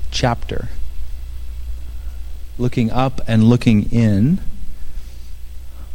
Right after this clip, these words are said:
I'm hoping that that continues in this next chapter as we also increasingly look out. Let's pray.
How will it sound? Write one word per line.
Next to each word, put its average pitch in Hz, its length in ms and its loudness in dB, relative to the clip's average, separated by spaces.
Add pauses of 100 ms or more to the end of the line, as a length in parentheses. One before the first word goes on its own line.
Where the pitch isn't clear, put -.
(140)
I'm 120 80 4
hoping 131 440 4
that 113 340 2 (200)
that 123 220 2
continues 117 1080 2 (440)
in 113 120 4
this 110 200 0
next 113 360 0
chapter 95 500 0 (840)
as 98 120 -6
we 104 120 0
also 113 320 0
increasingly 104 580 -2
look 92 220 -2
out. 85 300 -4 (2000)
Let's - 100 0
pray. - 240 0